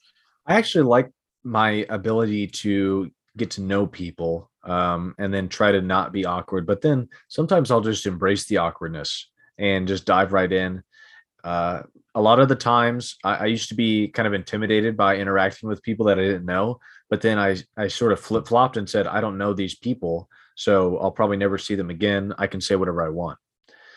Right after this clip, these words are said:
Um, so those are my tools, I think, uh, just the mindsets that I can attack each situ-, situation with. But, uh, I, I don't wanna talk a lot about myself.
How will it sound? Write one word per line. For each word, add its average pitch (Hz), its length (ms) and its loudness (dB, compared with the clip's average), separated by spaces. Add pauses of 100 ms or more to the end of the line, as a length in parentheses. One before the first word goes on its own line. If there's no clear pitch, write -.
(280)
Um, 87 560 -2 (140)
so 107 180 2
those 147 240 6
are 135 80 2
my 98 120 2
tools, 82 380 -8
I 85 80 -4
think, 80 320 -12 (200)
uh, 85 280 -2
just 101 240 -4
the 101 100 2
mindsets 92 600 -4
that 90 100 -4
I 87 80 -2
can 85 140 -10
attack 85 440 -6
each 98 220 -6
situ-, 85 320 -16
situation 92 600 -4
with. 82 220 -8
But, - 160 0 (540)
uh, 107 280 4
I, 135 240 2
I - 20 6
don't 170 100 6
wanna 170 140 2
talk 143 260 2 (140)
a 127 80 -2
lot 113 160 2
about 104 180 0
myself. 92 600 -2